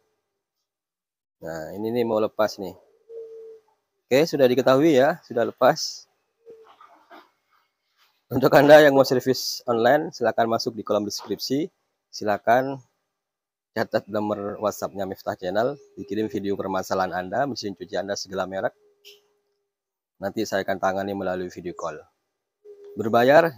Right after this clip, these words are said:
insya Allah berbayar. Sesuai dengan, eh, atau replay dari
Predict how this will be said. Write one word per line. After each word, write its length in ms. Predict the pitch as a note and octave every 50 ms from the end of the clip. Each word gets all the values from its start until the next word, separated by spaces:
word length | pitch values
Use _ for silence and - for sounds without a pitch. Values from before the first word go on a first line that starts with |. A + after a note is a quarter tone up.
| - -
insya 240 | G#2+ G#2 - E2+ E2
Allah 160 | F#2 F#2 F2
berbayar. 560 | F#2 F#2 F2 E2 E2 E2 D#2+ D#2 D2+ D2 D2+ - _ _ _ _ _ _ _ _ _ _ _ -
Sesuai 320 | G#2 F#2+ - G2 G2+ G#2+ G2
dengan, 400 | F2+ F#2 G2 G#2+ A#2+ C#3 D#3 E3+ E3+ _ _ _ _ _ _ _ _ _ _ _ _ _ _ _
eh, 760 | - F2+ F2 F2+ F#2 F2+ F#2 F#2 F2+ F2+ F2 - F#2 F#2 F#2 G#2 G#2+ - - - - - _ _ _ _ _ _ _ _ _ _ _ _ _ _ _ _
atau 280 | - G2 G#2 - - G#2
replay 480 | G2+ G2+ - - - A2+ A#2 A#2 A#2 G#2
dari 720 | G2 G2 F#2+ F#2+ F#2 G2 G#2 G#2 G2+ G2+ G2 G2 F#2+ F#2+